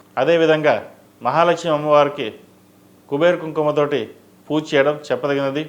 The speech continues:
అలాగే మహాలయ పక్షాలు ప్రారంభమయ్యాయి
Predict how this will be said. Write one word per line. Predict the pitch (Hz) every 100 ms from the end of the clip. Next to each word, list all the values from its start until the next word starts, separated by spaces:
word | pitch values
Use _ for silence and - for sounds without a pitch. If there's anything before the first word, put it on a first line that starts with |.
| - - _ -
అలాగే | 127 151 151 156 156 - - - 120
మహాలయ | 151 170 170 151
పక్షాలు | 139 151 123 98 - -
ప్రారంభమయ్యాయి | 120 139 156 151 143 151